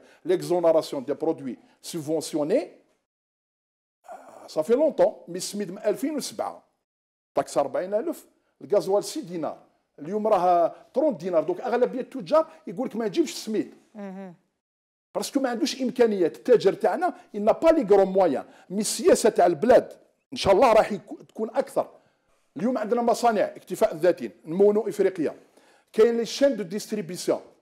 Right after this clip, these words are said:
Speaker 1: كيما اوشون في فرنسا ولا ايور، كاينين الموزعين،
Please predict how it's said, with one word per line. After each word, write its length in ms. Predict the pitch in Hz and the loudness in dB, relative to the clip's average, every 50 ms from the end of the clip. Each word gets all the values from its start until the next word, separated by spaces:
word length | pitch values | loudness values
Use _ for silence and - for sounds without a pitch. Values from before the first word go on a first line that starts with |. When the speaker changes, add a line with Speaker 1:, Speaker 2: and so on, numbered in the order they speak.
| _ _ | _ _
Speaker 1:
كيما 220 | _ 170 175 185 202 | _ -2 2 4 4
اوشون 340 | 196 208 180 - - 190 170 | 4 2 0 -2 -2 -2 -2
في 120 | - 180 | -4 -4
فرنسا 360 | - 185 185 185 170 - 185 | -2 0 0 0 2 2 2
ولا 300 | 180 175 170 170 - 165 | 2 4 2 2 2 2
ايور، 240 | 156 143 127 107 - - - _ _ _ _ | 2 2 2 -2 -4 -8 -16 _ _ _ _
كاينين 300 | - 196 208 233 277 277 | 4 4 6 6 4 2
الموزعين، 680 | 247 233 226 240 233 214 151 160 185 170 151 151 120 | 2 2 4 4 4 4 4 2 0 -2 -2 -4 -8